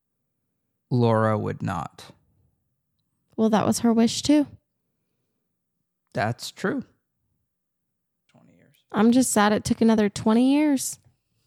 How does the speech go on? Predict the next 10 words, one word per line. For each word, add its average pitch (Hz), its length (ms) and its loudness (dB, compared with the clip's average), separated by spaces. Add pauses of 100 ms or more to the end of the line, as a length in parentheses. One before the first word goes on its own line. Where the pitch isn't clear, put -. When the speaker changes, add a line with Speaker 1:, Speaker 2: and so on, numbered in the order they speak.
(2000)
Speaker 1:
What 143 180 2
about 123 440 -2
where 110 580 -2 (720)
Enzo 107 600 -2 (1400)
was 104 640 -4 (140)
sitting 127 640 0 (140)
at 104 400 -6 (180)
the 120 120 0
Cavallino 110 600 -2
restaurant 101 520 -6